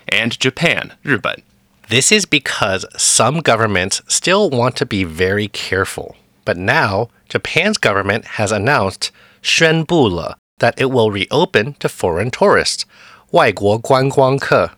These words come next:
Speaker 2: Starting from October eleventh, travelers to Japan, 去日本的旅客, will be able to enter the country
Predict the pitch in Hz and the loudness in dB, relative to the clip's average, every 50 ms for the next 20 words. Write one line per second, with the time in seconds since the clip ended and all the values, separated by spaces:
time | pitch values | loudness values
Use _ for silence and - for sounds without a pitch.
0 | _ _ _ _ _ - - - 127 120 131 147 135 - - 107 98 92 92 - | _ _ _ _ _ -12 -2 0 0 2 2 0 -2 0 -2 -4 -4 -4 -8 -10
1 | - - 117 120 127 - 180 - - 147 139 123 113 104 95 76 73 69 - - | -4 -2 -2 0 2 0 0 2 2 0 0 2 2 2 2 0 -2 -8 -10 -16
2 | - _ _ _ _ _ - - - - 120 117 131 135 156 170 180 - - - | -20 _ _ _ _ _ -8 -2 0 2 2 2 2 2 2 0 0 0 -4 -4
3 | 139 - 131 - - - 123 110 101 90 85 82 85 - _ _ _ _ - - | 0 -2 -2 -2 0 -2 0 0 0 0 -2 -4 -8 -12 _ _ _ _ 0 2
4 | - 180 143 120 139 160 135 110 90 95 90 92 98 95 104 104 101 104 98 90 | 4 4 2 4 4 4 4 4 4 2 0 0 0 0 0 0 0 -2 -2 -4
5 | 87 82 - - 135 113 82 53 - - _ _ _ _ 117 110 104 95 - - | -4 -4 -2 -2 0 0 0 -2 -4 -8 _ _ _ _ 2 2 2 2 0 -2
6 | 104 98 - - 123 127 143 151 185 202 202 - - - - - 98 98 - - | -2 -2 0 0 -2 -2 0 0 0 0 0 -2 -4 -6 -4 -4 -4 -4 -2 0
7 | - 156 156 - - 127 - - - 104 98 - - - 110 120 131 | 0 0 0 0 -2 -4 -4 -2 -2 -2 -2 -2 0 0 0 0 -2